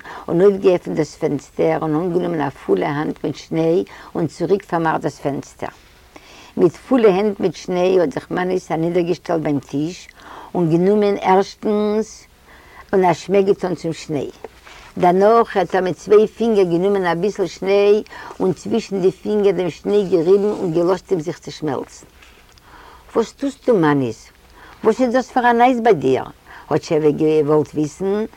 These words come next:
"שנע, וואס איז דאס פאר א נאיז ביי דיר?" "הע, שנע צו שנע איז נישט גלייך." שמייכלט מאניס און שאקלט מיט זיין קאפ און נעמט בשעת מייסער נישט אראפ זיינע אויגן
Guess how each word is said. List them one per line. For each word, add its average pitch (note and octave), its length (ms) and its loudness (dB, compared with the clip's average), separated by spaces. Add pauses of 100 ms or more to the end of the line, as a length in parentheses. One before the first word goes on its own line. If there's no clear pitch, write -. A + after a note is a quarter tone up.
(220)
"שנע, A#3 540 2
וואס G3+ 220 2
איז A3+ 80 0
דאס A#3+ 200 2
פאר B3 160 -2
א - 20 2
נאיז C4 300 0
ביי C4 180 0
דיר?" C#3 300 0 (460)
"הע, F3 80 0 (800)
שנע F3+ 360 -2
צו F3 180 -6
שנע - 220 -6
איז G#3+ 240 4
נישט F3+ 300 0
גלייך." C3 380 -2 (380)
שמייכלט E3+ 540 0
מאניס E3+ 420 -2
און D3 100 -4
שאקלט - 380 -6
מיט D#3 160 -4
זיין C3+ 200 -6
קאפ F#3 380 0
און D3+ 100 0
נעמט F3+ 200 -2
בשעת F3 460 -4
מייסער E3+ 360 -4
נישט D#3+ 260 -6
אראפ D#3+ 240 -2
זיינע D#3+ 240 -2
אויגן F3 500 0